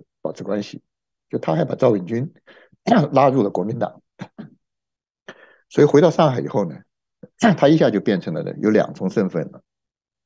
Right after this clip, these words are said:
又是在国民党中间很有地位，跟袁世凯呢又有那种特殊的关系。所以摇身一变就成为了江苏驻沪的巡查长，有点像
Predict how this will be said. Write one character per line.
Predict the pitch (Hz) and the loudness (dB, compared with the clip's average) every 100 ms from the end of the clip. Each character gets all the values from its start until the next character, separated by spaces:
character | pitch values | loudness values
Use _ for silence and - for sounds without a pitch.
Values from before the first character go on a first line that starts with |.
| _ _ | _ _
又 | - 131 | 0 2
是 | 127 | 2
在 | 107 | 2
国 | 101 | 2
民 | 135 | 2
党 | 113 71 | 0 -2
中 | 87 | -6
间 | 87 | -6
很 | 85 | -6
有 | 73 | -6
地 | - 80 | -6 -8
位， | - - _ _ _ _ _ _ - | -8 -16 _ _ _ _ _ _ -2
跟 | 110 | 2
袁 | 107 | 2
世 | 131 | 0
凯 | - 80 | -6 -10
呢 | 80 | -4
又 | 90 85 | 0 0
有 | |
那 | 73 | -2
种 | 80 - | -6 -4
特 | - | -4
殊 | - | -2
的 | 85 | -4
关 | - 92 117 | -4 -4 -6
系。 | - - _ _ _ _ _ _ - | -12 -20 _ _ _ _ _ _ -2
所 | 101 | 4
以 | |
摇 | 98 110 | 4 4
身 | 143 135 | 0 0
一 | |
变 | 135 95 | 0 0
就 | 95 | -2
成 | - 92 | -4 -4
为 | 90 | -4
了 | 82 | -6
江 | - - 110 120 - _ _ _ _ _ | -6 -2 -2 -2 -10 _ _ _ _ _
苏 | 113 110 | -4 -4
驻 | - 131 104 | -4 -2 -2
沪 | - 123 | -2 -4
的 | - | -4
巡 | - 87 95 | -6 -8 -4
查 | 98 | -4
长， | 95 - - _ _ _ | -4 -8 -12 _ _ _
有 | 90 | -8
点 | 87 87 | -6 -6
像 | 85 | -10